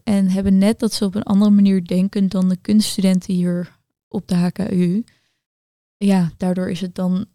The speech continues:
net een, misschien een andere doelgroep. En, eh, veel K N E-studenten, ja, misschien dat mensen die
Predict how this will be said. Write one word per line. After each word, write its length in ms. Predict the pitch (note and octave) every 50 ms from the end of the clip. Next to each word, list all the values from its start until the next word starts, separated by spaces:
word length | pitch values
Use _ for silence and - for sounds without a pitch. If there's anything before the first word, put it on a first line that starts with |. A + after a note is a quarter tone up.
| _ _
net 300 | - F#3+ F#3+ F#3 F3+ -
een, 180 | G3 F#3 G#3 - -
misschien 340 | G#3 F#3+ - - G#3 G3
een 100 | F#3 G3
andere 300 | - G#3 G3 G3 F#3+ F#3
doelgroep. 540 | F3+ F3 F#3+ G3+ G#3 - - B3+ C4+ - - - - - - _ -
En, 400 | G#3 G3 F#3 F#3 F#3 F#3 F3+ - -
eh, 300 | - F#3+ F3+ F3+ F3+ F3+ F3+
veel 380 | F3 - - F#3+ F#3 F#3 F#3+ - - _ _
K 60 | _ -
N 140 | F#3+ F#3 F#3
E-studenten, 800 | F#3 F#3 F3+ - - G3 F#3 F#3 F#3+ F3 - F#3+ F#3 F#3+ F#3+ - _ _ _ _ _ _ _
ja, 240 | - G#3+ G#3 F#3+ - - _ _ _ _ _ _ _ _ _ _ _ _ _ _ _ _
misschien 320 | - G3 - - G3+ G3
dat 180 | F#3+ G3 F#3 -
mensen 260 | G3+ G3 F#3+ F3 -
die 280 | - G3+ F#3+ F#3+ -